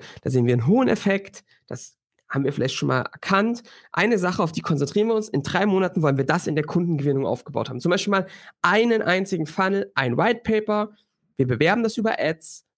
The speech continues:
Nur dieses Ding, bauen eine einfache Landingpage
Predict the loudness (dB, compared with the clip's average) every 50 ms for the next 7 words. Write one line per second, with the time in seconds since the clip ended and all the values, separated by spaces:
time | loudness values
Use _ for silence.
0 | _ 2 2 4 4 4 2 2 0 0 -2 -2 -2 0 0 0 -2 0 0 0
1 | 0 -2 -4 _ -2 -2 -2 0 -2 -2 0 0 2 2 2 2 0 0 -2 -2
2 | -4 -4 -4